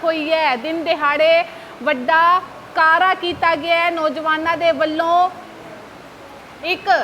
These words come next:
ਨੌਜਵਾਨ ਤੇ ਅੰਨ੍ਹੇਵਾਹ ਫਾਇਰ ਕੱਢੇ ਗਏ ਨੇ। ਦੱਸ ਦਈਏ ਕਿ ਬਠਿੰਡਾ ਦੇ ਕਸਬਾ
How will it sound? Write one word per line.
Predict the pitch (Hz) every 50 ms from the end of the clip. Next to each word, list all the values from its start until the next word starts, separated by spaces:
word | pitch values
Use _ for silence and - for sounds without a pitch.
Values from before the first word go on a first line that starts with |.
| 185 220
ਨੌਜਵਾਨ | 277 320 320 320 330 320 302 311 302 320 330 330
ਤੇ | 311 - 339 339 320 311
ਅੰਨ੍ਹੇਵਾਹ | 311 311 330 339 339 320 285 320 311 320 330 339 349
ਫਾਇਰ | 330 - - 339 311 311 330 349 349 349
ਕੱਢੇ | 349 339 294 285 330 320
ਗਏ | 277 320 311 320
ਨੇ। | 311 330 330
ਦੱਸ | 277 302 302 294 247
ਦਈਏ | 294 320
ਕਿ | - 403
ਬਠਿੰਡਾ | - - - - 320 302 302 311 320 320
ਦੇ | 330 320
ਕਸਬਾ | 320 320 330 - 269 262 320 320 330 349 359